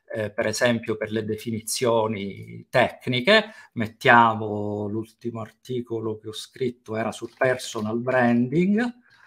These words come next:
sul personal branding, voglio semplicemente una definizione,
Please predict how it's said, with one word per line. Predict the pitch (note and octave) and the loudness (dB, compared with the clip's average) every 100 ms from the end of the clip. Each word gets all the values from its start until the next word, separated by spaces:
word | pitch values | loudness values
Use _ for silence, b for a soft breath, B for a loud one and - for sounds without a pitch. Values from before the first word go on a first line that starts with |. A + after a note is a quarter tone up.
| b b b b b b _ _ b b b | b b b b b b _ _ b b b
sul | - - A2 | -10 -8 2
personal | D3 B2+ - A2+ A#2+ E3 | 4 4 0 -2 0 0
branding, | D#3 D#3 C3 B2+ C#3 F3+ G#3+ A3+ B3 - _ _ _ - | 6 6 6 2 0 0 2 0 -4 -10 _ _ _ -8
voglio | B2 D3 C3 A2 A2 | 2 4 4 0 -4
semplicemente | G2+ A#2+ A2+ B2 A#2+ B2 C3 B2 A#2+ A#2+ | -4 -8 -4 -4 -2 0 2 2 0 -4
una | A2 G#2+ | -4 -6
definizione, | A2 - A#2 A2 A2 - B2 B2 A#2 G#2+ G#2+ G#2 | -8 -8 -8 -8 -12 -6 0 0 0 -2 -8 -10